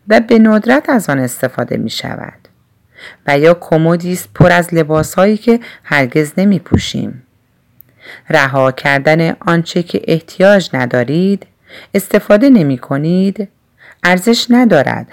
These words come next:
و یا از آنها لذت نمی‌برید، در ساده سازی زندگی و بهبود نگرش شما تأثیر دارد. رها کنید تا رها شوید.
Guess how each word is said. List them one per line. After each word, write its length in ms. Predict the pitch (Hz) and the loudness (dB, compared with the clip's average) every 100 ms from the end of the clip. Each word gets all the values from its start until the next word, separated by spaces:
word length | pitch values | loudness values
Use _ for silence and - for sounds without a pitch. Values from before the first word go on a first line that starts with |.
| - - | -18 0
و 100 | 196 | 4
یا 120 | 226 | 4
از 260 | - 196 190 | 4 0 0
آنها 500 | - 190 185 - 220 | 0 0 -2 2 2
لذت 720 | 208 190 185 170 214 277 226 | 4 2 0 0 0 0 0
نمی‌برید، 880 | 165 127 120 127 123 156 190 202 - _ _ - - _ 135 | -2 -2 -4 -6 -6 -4 -2 -4 -6 _ _ -20 -20 _ -2
در 300 | 170 170 175 185 _ | 0 2 0 -6 _
ساده 560 | - - 165 156 151 151 | -14 -2 0 2 0 -4
سازی 640 | - 160 151 147 226 285 | -2 0 0 0 0 2
زندگی 540 | 254 247 220 202 208 | 2 4 2 0 -2
و 160 | 190 180 | -2 -2
بهبود 760 | 170 190 170 - 196 196 185 | 0 -2 -2 -4 -2 0 0
نگرش 720 | 185 175 151 131 131 214 - | -2 -2 -4 -4 -4 -2 -2
شما 580 | 320 - 170 147 139 135 - - _ | -4 -2 -2 -2 -2 -4 -10 -20 _
تأثیر 600 | - 139 117 - 202 208 | -6 -6 -6 -6 -2 -2
دارد. 480 | - 127 101 - - _ _ _ _ _ - - _ | -4 -6 -8 -14 -20 _ _ _ _ _ -20 -20 _
رها 420 | 131 139 - 208 | -6 -4 0 0
کنید 500 | 208 151 135 123 117 - _ _ - | 2 -2 -2 -2 -6 -12 _ _ -8
تا 480 | - 160 160 160 - _ _ 135 | 2 4 4 0 -8 _ _ -8
رها 340 | 131 127 202 | -6 0 0
شوید. 640 | 214 - 113 110 - - | -2 -6 -10 -10 -16 -20